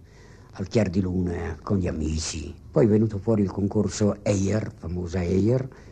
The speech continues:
che sarebbe la Rai di oggi, insomma. Ehm, sono andato, ho fatto questa domanda per questo concorso a Bologna.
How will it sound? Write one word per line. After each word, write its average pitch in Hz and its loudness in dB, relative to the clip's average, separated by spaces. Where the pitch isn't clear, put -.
che 98 -6
sarebbe 82 -6
la 78 -2
Rai 95 2
di 85 0
oggi, 107 4
insomma. - -10
Ehm, - -10
sono 220 4
andato, 208 6
ho 175 6
fatto 196 2
questa 170 2
domanda 151 4
per - -2
questo 139 2
concorso 123 2
a 113 4
Bologna. 107 4